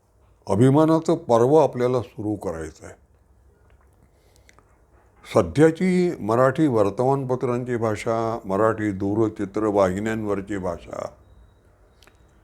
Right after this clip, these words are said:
ही लाज वाटावी इतकी कमीपणाची आहे. त्याला मराठी भाषा का म्हणायचं हेच कळत नाही.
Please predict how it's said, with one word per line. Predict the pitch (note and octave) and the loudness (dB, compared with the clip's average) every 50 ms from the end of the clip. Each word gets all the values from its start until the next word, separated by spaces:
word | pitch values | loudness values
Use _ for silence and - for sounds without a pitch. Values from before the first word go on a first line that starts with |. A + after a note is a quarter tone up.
| _ _ _ _ _ - | _ _ _ _ _ -2
ही | F3+ A#2+ F#2+ F#2+ | 0 2 4 6
लाज | B2 C#3+ E3+ G3 G3 F3 | 6 6 6 6 4 4
वाटावी | F3+ F3 F3 F3 F3 F#3 F3+ F#3 F3+ F3 | 4 4 4 2 2 0 0 0 0 0
इतकी | D#3 D3 C#3+ D3 - - F3+ | 0 -2 -2 -4 -8 -8 -8
कमीपणाची | E3+ F3 - C3 A#2+ B2+ C#3+ C#3+ C3+ C#3 A2 G2 F#2 F2 E2 - - E2+ | -8 -4 -2 -2 0 2 2 0 0 0 -2 0 -2 -4 -6 -8 -14 -16
आहे. | - - - - _ _ _ _ _ _ _ _ _ _ _ _ _ _ _ _ _ _ _ _ _ _ _ _ _ _ _ _ _ | -14 -16 -16 -18 _ _ _ _ _ _ _ _ _ _ _ _ _ _ _ _ _ _ _ _ _ _ _ _ _ _ _ _ _
त्याला | C3 C3 D3 D3 | 0 2 2 2
मराठी | C#3 B2+ B2+ C3 C3 A#2+ D3 D3 | 2 4 4 2 2 2 2 0
भाषा | C3+ A#2 A2 C3 B2+ | 0 0 -2 -4 -4
का | B2 - A2+ A#2 A#2 | -4 -2 -2 -2 0
म्हणायचं | A#2 A2 G#2 G2+ G2 F#2+ - G#2 G2 F#2+ F#2+ F#2 | -2 -2 -2 -4 -6 -6 -6 -6 -4 -4 -4 -4
हेच | F#2+ F#2+ G#2 G2 G2 - | -2 -4 -4 -4 -6 -12
कळत | _ - F#2 F2+ E2+ D#2+ D#2 - _ - | _ -8 -6 -6 -6 -6 -10 -14 _ -20
नाही. | - | -20